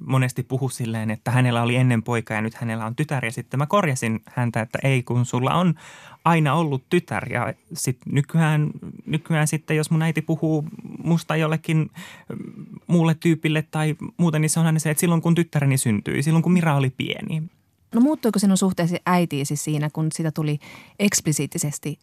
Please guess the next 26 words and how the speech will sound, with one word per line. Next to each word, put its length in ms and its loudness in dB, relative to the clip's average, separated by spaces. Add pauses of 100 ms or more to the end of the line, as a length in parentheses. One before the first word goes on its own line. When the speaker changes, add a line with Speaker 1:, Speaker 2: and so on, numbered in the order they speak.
(120)
Speaker 2:
äiti-tytärsuhde? 920 -2 (840)
Speaker 1:
Mikäli 380 4
mahdollista, 600 2
niin 100 0
meidän 220 0
suhde 280 -4
on 100 -4
vielä 160 0
entisestään 580 -6
lähentynyt. 600 -2 (600)
Esimerkiksi 560 4
semmoinen 380 4
asia, 260 0
mikä 240 -2
on 240 6
muuttunut, 640 0 (540)
on, 260 2
että 400 -6
silloin 220 2
kun 80 0
mä 40 4
olin 140 2
ihan 260 2
pieni, 500 -4 (260)
niin 280 -2 (220)
hänen 360 2